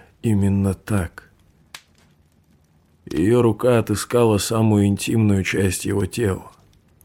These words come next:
Это воспламенило его нервы какой-то ложной страстью,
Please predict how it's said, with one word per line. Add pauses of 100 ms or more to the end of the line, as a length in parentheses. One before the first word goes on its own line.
(960)
Это
воспламенило
его
нервы (400)
какой-то
ложной
страстью,